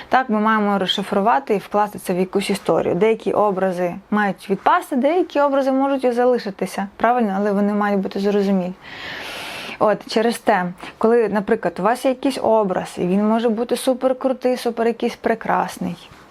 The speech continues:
але він зрозумілий тільки вам, звертайтеся до того, яку суть вона несе,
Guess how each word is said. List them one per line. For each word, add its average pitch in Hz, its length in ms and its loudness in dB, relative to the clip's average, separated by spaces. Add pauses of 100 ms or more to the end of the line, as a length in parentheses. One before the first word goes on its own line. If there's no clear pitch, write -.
(600)
але 202 360 4
він 233 180 4
зрозумілий 240 580 4
тільки 208 400 -2
вам, 320 280 0 (520)
звертайтеся 214 640 0
до 196 140 0
того, 254 520 2 (460)
яку 220 280 2
суть 311 320 -2
вона 202 300 0
несе, 190 440 -2